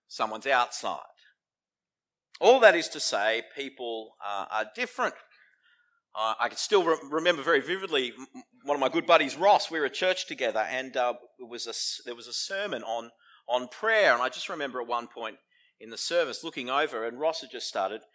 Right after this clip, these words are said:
praying. He bowed his head, and I thought, "Wow, Ross must be really getting into it." And then he, he did one of these ones. He went, <sighs> 'cause he'd, he'd fallen asleep. So all that is to say,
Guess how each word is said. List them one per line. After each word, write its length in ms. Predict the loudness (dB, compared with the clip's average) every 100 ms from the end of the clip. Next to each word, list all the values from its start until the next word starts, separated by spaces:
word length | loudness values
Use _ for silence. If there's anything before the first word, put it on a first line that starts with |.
| _ _
praying. 360 | -2 2 2 0
He 80 | -2
bowed 300 | 4 6 6
his 160 | 0
head, 280 | -2 -2 -2 -10 _ -10
and 80 | -8
I 60 |
thought, 240 | -2 -2 0
"Wow, 320 | 4 4 4
Ross 260 | 2 -4
must 220 | -6 -10 -10
be 100 | -12
really 240 | -10 -8
getting 200 | -8 -8
into 220 | -10 -8
it." 40 | -4
And 100 | -4
then 60 |
he, 140 | -6 -8
he 120 | -8
did 160 | -4 0
one 120 | 0
of 80 | 0
these 200 | -2 -4
ones. 180 | -6
He 80 | -6
went, 180 | -4 -4 -6 _ _
<sighs> 1700 | -10 -10 -10 -12 -14 -16 -18 -20 -20 -20 -20 -20 _ _ _ _ _ -4
'cause 120 | 0
he'd, 160 | 0 -2 -6
he'd 140 | -4 0
fallen 340 | 2 2 0
asleep. 340 | -2 6 6 6 -6 0
So 140 | 4
all 220 | 8 12
that 140 | 12 12
is 100 | 4
to 80 |
say, 360 | 0 4 4